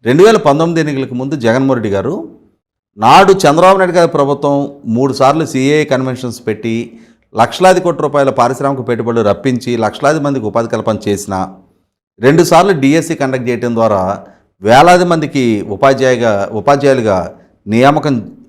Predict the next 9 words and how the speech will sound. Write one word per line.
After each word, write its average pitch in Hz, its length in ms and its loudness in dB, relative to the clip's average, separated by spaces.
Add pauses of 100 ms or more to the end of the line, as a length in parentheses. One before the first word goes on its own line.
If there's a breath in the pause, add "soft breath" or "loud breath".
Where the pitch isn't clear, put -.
(100)
అవకాశం 131 440 0
కల్పించినా 135 540 -4
కూడా 135 560 -2 (440 soft breath)
నాడు 151 260 4
జగన్మోహన్ 160 420 2
రెడ్డి 165 160 0
గారు 156 180 0
యూనివర్సిటీలు, 156 560 -2
కాలేజీల 135 360 2